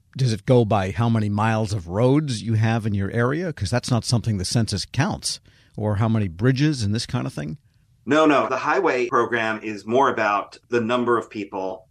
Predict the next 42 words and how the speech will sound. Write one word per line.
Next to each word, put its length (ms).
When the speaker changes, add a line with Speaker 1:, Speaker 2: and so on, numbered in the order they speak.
Speaker 2:
that 100
a 60
state 420
has. 460
But 180
that 160
money 220
goes 460
to 260
states, 560
to 100
a 60
state 320
agency. 640
And 200
so 640
it 180
comes 300
down 320
to 180
how 220
then 160
the 80
state 360
agency 460
distributes 540
it 100
within 640
their 240
area 500
and 100
whether 240
or 60
not 240
they 140
use 280
census. 320
This 180
is 140
the 120
federal 520
distribution. 840